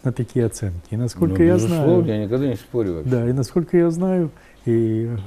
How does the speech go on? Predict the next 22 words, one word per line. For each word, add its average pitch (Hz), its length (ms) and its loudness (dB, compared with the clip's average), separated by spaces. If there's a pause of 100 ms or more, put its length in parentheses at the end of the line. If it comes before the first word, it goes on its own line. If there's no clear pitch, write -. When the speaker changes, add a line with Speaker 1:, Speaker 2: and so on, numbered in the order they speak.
(140)
Speaker 1:
Окуджава, 131 680 0
и 113 320 2 (420)
Тарковский, 120 720 -2
и - 20 -2
Феллини, 127 460 2
и, 120 120 0
и, 127 680 2
и 127 40 0
ещё 127 220 -4
можно 127 280 -2
про-, 135 320 -4
продол-, 131 440 -2
и 123 280 0 (380)
Кустурица 147 580 2
и 123 40 2
так 131 220 -2
далее, 160 320 2
очень 190 300 0
высоко 170 500 -2 (180)
ценили 156 440 2
ваши 131 300 -2
фильмы. 98 400 -6